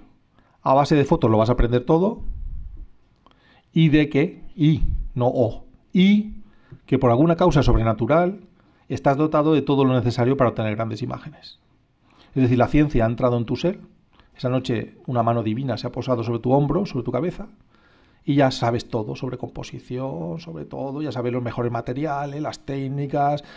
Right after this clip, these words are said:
ya sabes lo que es la alta velocidad, cómo congelar el movimiento con flashes, lo que son las escalas de potencia, y entonces tú ya, pum, sales con tu cámara, aquí estoy yo. Eso a base de hacer fotos,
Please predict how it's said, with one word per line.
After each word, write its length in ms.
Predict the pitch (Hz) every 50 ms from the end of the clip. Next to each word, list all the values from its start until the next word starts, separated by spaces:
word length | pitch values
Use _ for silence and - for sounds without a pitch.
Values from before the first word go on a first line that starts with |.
| - _ -
ya 120 | 151 127
sabes 200 | - 131 123 123
lo 80 | 123 123
que 60 | 127
es 60 | 120
la 80 | 123 123
alta 160 | 120 - 120
velocidad, 680 | 131 123 120 113 - 135 127 123 143 143 139 139 139
cómo 200 | - 127 127 127
congelar 320 | - 123 - - 131 131
el 60 | 127 127
movimiento 320 | 131 135 139 135 131 127
con 160 | 120 120 120
flashes, 600 | - - 147 139 135 - - 135 135 139 143 139 - - - - -
lo 120 | 160 131
que 80 | 123 120
son 120 | - 139
las 80 | 127 127
escalas 260 | 120 - 131 127 120
de 60 | 127
potencia, 460 | - 123 120 143 143 143 143 - 143
y 40 | 131
entonces 260 | 110 120 120 117 117
tú 140 | - 127 120
ya, 200 | 120 123 143 165
pum, 300 | - - - 277 311 - - -
sales 300 | - - 208 220 170 -
con 140 | 151 139
tu 100 | 127 139
cámara, 340 | 131 135 135 135 143 143 143
aquí 140 | 135 131 127
estoy 200 | 123 - 135 117
yo. 160 | 110 110 107 - _ _ - - _ _ _ - - - - - - - - - - - - - - _ -
Eso 200 | 143 143 - 180
a 40 | 160
base 140 | 131 123
de 60 | 120 110
hacer 160 | 107 113 104
fotos, 440 | - 175 180 - - - - -